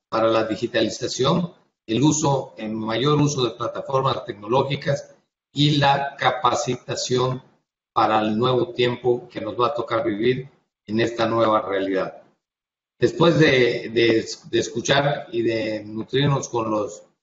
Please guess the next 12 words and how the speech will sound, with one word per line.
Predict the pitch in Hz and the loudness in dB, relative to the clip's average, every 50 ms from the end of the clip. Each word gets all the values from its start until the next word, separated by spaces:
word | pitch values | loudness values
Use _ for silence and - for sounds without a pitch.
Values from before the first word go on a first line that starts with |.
| _ _ _ _ _ | _ _ _ _ _
comentarios | _ 110 110 117 113 - 143 135 139 139 143 135 123 110 | _ -6 -4 -4 -2 0 0 2 4 4 4 4 2 0
de | 113 113 | -2 -4
todos | - 143 135 135 127 | -2 0 2 2 2
los | 120 - | 0 -2
participantes, | - 113 - - - - 107 - - 131 - - - - 165 143 - - - _ _ _ _ _ _ _ _ - | -2 -2 -2 -2 -6 -10 -14 -4 0 0 0 0 0 -2 -4 -4 -4 -8 -14 _ _ _ _ _ _ _ _ -4
lo | 120 117 120 117 117 | 0 2 2 2 2
que | - - 120 113 113 113 113 113 113 - - - - | 0 0 0 2 2 2 2 2 0 -2 -6 -10 -12
Concanaco | - 113 - - 95 - - 143 - - 131 | -14 -12 -8 -6 -2 0 0 0 0 0 -2
Servitur | 117 - 131 117 113 110 - 139 135 - - | -2 0 0 0 -2 -2 -4 -6 -6 -4 -4
pretendería | - 120 - 120 117 117 120 117 120 135 147 147 151 139 | -6 -6 -6 -6 -2 -2 0 2 2 2 2 2 2 2
es | 123 127 127 - - | 0 0 0 -2 -4
tener | - 117 120 131 131 135 135 - - - - | -4 -2 0 2 0 0 0 -4 -10 -14 -18